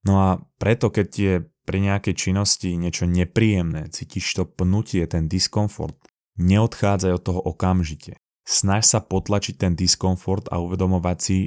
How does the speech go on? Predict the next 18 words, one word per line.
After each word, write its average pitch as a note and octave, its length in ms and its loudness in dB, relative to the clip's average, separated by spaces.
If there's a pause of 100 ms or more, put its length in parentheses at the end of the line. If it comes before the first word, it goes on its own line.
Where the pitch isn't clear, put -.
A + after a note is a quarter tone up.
že F2 160 -4
zažívaš F#2+ 640 0
teraz F#2 240 -2
ten F2 160 -2
proces E2 320 -6
bolesti F2 640 -4
a E2 80 -6
bude G2 400 -2
následovať F2 640 -2
dopamín E2 480 0
z - 160 -12
toho D2+ 160 -6
procesu. - 480 -8 (400)
Ak F#2 160 2
si C3+ 160 4
chceš G#2 240 2
dávať G#2 320 4
odmenu, F2+ 640 0